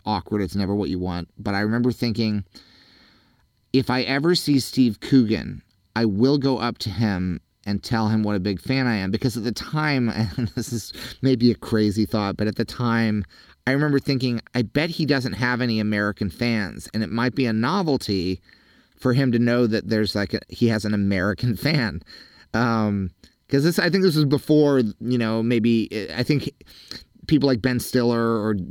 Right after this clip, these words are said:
Jim Jarmusch, people like that were fans, but it definitely felt like he was sort of like a well-kept secret in America in the late nineties.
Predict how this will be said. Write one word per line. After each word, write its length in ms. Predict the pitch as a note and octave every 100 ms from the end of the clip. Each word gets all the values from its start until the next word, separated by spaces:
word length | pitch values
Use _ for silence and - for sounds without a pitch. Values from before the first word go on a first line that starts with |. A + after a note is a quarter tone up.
| F#2+
Jim 240 | G#2+ B2
Jarmusch, 460 | G#2+ G#2+ A#2 A2+ -
people 180 | D3+ C#3
like 160 | B2+
that 280 | - B2 B2
were 140 | A#2 G#2
fans, 380 | - A2 G#2+
but 140 | G2 A#2+
it 100 | A2
definitely 300 | D3+ E3 D3
felt 180 | C#3 B2
like 100 | -
he 120 | B2
was 120 | A2
sort 180 | - A2+
of 60 | G#2+
like 140 | G2
a 60 | G#2
well-kept 560 | F#2+ G#2+ G#2+ A2+ F#2
secret 400 | - A2+ F#2+ F#2+
in 80 | -
America 560 | F#2+ F#2+ F#2 F#2 G2+ F#2
in 120 | F#2
the 80 | F#2+
late 240 | G2 F#2
nineties. 680 | F#2 F2+ F#2 F#2 - -